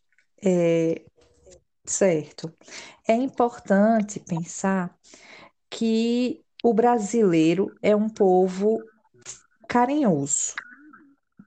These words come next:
né? Nós somos carinhosos, nós expressamos esse carinho,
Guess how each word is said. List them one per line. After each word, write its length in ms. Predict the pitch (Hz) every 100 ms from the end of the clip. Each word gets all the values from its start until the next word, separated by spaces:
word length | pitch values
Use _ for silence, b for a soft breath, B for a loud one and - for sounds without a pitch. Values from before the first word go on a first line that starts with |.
| _ _ _
né? 360 | - 170 196 214
Nós 240 | 196 196
somos 380 | 202 220 208 214
carinhosos, 1000 | - 196 190 180 160 165 180 175 175 175 - B B B B
nós 320 | 175 185 190
expressamos 1120 | 190 - 196 196 196 - 190 196 214 208 190
esse 300 | 185 185 -
carinho, 800 | - 190 185 175 180 190 190 190